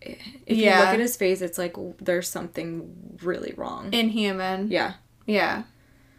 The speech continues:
Speaker 1: December twenty-sixth, nineteen eighty, he was found dead, unfortunately. And I say unfortunately because I think he should have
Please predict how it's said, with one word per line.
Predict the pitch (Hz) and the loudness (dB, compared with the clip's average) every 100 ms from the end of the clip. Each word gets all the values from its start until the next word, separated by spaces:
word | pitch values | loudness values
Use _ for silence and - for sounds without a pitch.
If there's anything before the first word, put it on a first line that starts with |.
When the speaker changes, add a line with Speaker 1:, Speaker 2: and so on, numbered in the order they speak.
| _ _ _ _ - | _ _ _ _ -4
Speaker 1:
December | 233 233 220 220 | -2 4 4 4
twenty-sixth, | 240 254 247 254 208 196 - - | 2 4 4 4 6 4 4 -2
nineteen | 202 190 196 214 202 - | 0 0 -2 -2 -2 0
eighty, | 180 180 190 | 2 4 4
he | 190 202 | 2 2
was | 185 190 | 2 0
found | - 208 202 202 180 | 0 2 2 0 2
dead, | 185 175 170 185 - | 2 4 2 0 -4
unfortunately. | 180 175 _ 170 165 - 175 170 175 | -8 -10 _ -6 -4 -6 -8 -6 -4
And | 175 | -4
I | 190 | -4
say | 262 | -2
unfortunately | 277 262 - 185 185 190 175 180 | -2 -2 2 2 2 -4 -2 0
because | 180 175 185 170 | 0 -2 -2 0
I | 175 | -2
think | 180 180 180 | -2 -4 -4
he | 190 | -6
should | 185 185 | -2 -2
have | 180 180 175 170 | -4 -4 -4 -4